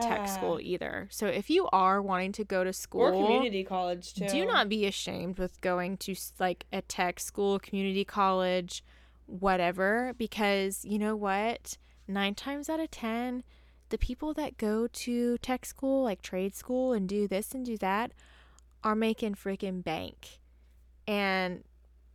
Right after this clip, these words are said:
Speaker 1: your student loan, if you take one out, majority of the time people are actually, like, that's an affordable way to go to school, and a lot of people sometimes can pay that out of pocket or use financial aid and, like,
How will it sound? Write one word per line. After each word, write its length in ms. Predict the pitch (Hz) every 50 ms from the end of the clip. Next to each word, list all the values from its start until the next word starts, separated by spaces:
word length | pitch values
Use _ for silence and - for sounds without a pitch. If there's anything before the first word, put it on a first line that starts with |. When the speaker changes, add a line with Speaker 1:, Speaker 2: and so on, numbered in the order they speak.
| 185 - - -
Speaker 1:
your 220 | 214 214 202 202
student 420 | - - - 226 226 202 208 208 -
loan, 400 | - 185 185 190 196 202 208 214
if 140 | 208 190 -
you 80 | 180
take 300 | 175 - 202 190 185 -
one 120 | 208 196 180
out, 320 | 180 180 190 202 - -
majority 380 | - 190 175 - 180 180 196 214
of 60 | 226
the 60 | -
time 140 | 285 311 311
people 300 | - 269 247 240 240 247
are 140 | 220 185 180
actually, 520 | 175 - - - - 196 180 175 175 - -
like, 160 | 185 185 -
that's 240 | - - - - -
an 160 | - 196 190 185
affordable 480 | - - 185 190 180 180 180 175 170
way 140 | - 180 175
to 80 | 190 185
go 140 | 202 185
to 60 | 180 185
school, 380 | - - - - 190 185 185
and 160 | 185 180 175
a 40 | 170
lot 200 | 160 156 160 165
of 60 | 175
people 340 | - - 180 - - 180 175 -
sometimes 480 | - 180 180 180 - 180 170 175 -
can 160 | - - 180
pay 220 | 180 - 185 175 -
that 220 | - 165 165 - -
out 140 | - 123 -
of 80 | -
pocket 580 | - - - - 180 - - 202 233 262 269 269 - - - - - - - - - - - -
or 520 | - 202 196 190 185 175 175 175 180 180 180 -
use 400 | 185 202 180 175 - - - - - - - -
financial 540 | - - 175 180 180 190 190 - 214 196 190
aid 260 | 170 - 185 196 196
and, 140 | 220 - 180
like, 160 | 175 180 185